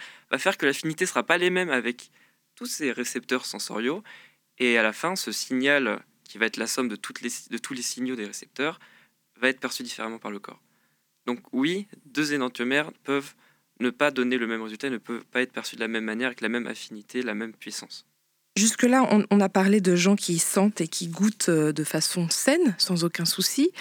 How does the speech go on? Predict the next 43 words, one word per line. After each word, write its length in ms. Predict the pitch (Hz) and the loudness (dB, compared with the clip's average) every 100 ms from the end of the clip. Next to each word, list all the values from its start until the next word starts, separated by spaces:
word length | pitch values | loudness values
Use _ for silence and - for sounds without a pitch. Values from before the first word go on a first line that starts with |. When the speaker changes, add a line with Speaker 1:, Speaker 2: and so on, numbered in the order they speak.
| - - - 175 | -6 -6 -2 2
Speaker 2:
euh, 320 | 170 165 160 | 6 6 4
qui 120 | - | 4
arrivent 240 | 170 165 | 4 4
même 160 | 175 180 | 4 4
à 60 | 156 | 2
faire 200 | - 156 | 0 0
la 80 | |
différence 500 | 156 170 175 180 190 | 0 0 2 2 0
entre 180 | 170 - | -2 -2
plusieurs 320 | 156 170 165 | 0 2 2
énantiomères, 400 | 160 156 170 214 | 2 0 2 0
puisque 220 | - - 170 | 0 -2 0
notre 360 | 156 - - | 0 -2 -4
nez, 380 | 147 151 165 185 | -4 0 4 4
notre 300 | 147 147 - | 2 -4 -2
langue 280 | 151 175 170 | 0 2 2
et 20 | |
notre 260 | 147 - 165 | -2 -4 -4
cerveau 500 | - 202 185 175 185 | 0 2 2 2 2
ont 80 | 165 | 2
quand 100 | 170 | 2
même 120 | 180 | 4
des 100 | 156 | 4
super 420 | 147 - 233 202 - | 2 2 2 -2 0
pouvoirs. 600 | 190 170 175 240 220 160 - - - - | -2 2 4 4 2 -2 -8 -8 -12 2
Euh, 340 | 180 175 170 170 - | 4 6 6 4 4
est-ce 240 | 202 - | 2 4
qu'il 220 | - 226 202 | 2 6 4
y 60 | |
a 60 | 185 | 4
des, 320 | 175 185 175 | 6 6 6
des 540 | 165 165 196 - 185 | 4 2 0 2 4
maladies, 380 | 180 180 175 208 | 4 4 4 4
des 120 | 233 | 4
pathologies, 540 | 208 175 175 180 190 240 | 2 2 4 4 6 2
enfin, 140 | - 165 | 0 -4
du 120 | 156 | -4
coup, 120 | - | -8
forcément, 420 | - 160 170 175 | -4 -2 0 0
on 80 | 156 | 0
pense 220 | 165 165 | 0 0
d'abord 320 | 151 156 160 | 0 2 2
au, 180 | 156 151 | 2 0